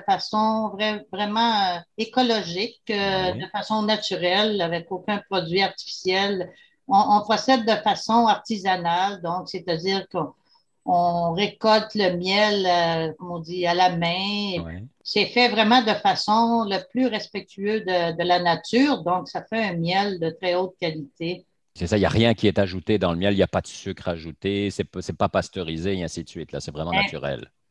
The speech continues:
Speaker 1: Exactement, il n'y a rien de rajouté, ce n'est pas pasteurisé pour garder, euh, garder toutes ses valeurs nutritives et son bon goût, donc, euh, c'est, ça fait un miel, là, qui, qui a vraiment un, un goût excellent.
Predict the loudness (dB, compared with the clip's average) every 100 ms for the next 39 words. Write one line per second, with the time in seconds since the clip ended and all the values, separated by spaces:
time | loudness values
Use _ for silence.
0 | -6 -4 0 2 2 2 0 0 2 4
1 | 4 4 4 2 0 0 -2 -2 0 0
2 | -2 -4 -2 0 2 0 -4 -4 -4 -4
3 | -4 -4 -4 -2 0 0 0 -2 -2 0
4 | -2 -2 0 0 0 -2 -2 -4 -4 -8
5 | -6 -4 0 2 2 2 -2 -6 -4 -6
6 | -2 0 2 0 -2 -2 -2 0 0 0
7 | 0 0 2 2 0 -2 -4 -4 -4 -8
8 | -12 -12 -6 -2 4 4 6 6 6 4
9 | 0 -2 0 0 0 -4 -6 -4 -2 2
10 | 2 2 0 -4 -6 -8 -4 0 0 -2
11 | -4 -2 -2 -4